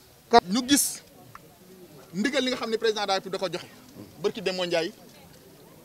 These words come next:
demandé ñi nga xam ni tey ñoom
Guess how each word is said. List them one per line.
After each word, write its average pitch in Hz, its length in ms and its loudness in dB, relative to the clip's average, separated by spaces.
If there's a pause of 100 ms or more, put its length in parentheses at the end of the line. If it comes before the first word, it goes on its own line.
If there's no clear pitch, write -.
(180)
demandé 240 380 10
ñi 226 100 6
nga 254 80 10
xam 240 200 6
ni 202 100 4
tey 170 200 4 (1000)
ñoom 226 220 2